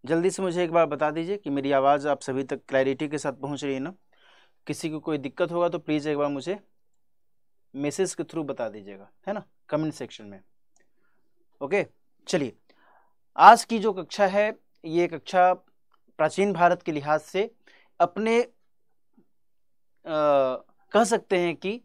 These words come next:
सबसे अंतिम दौर में है और <clears throat>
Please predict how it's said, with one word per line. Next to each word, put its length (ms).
सबसे 360
अंतिम 380
दौर 160
में 160
है 220
और 340
<clears throat> 40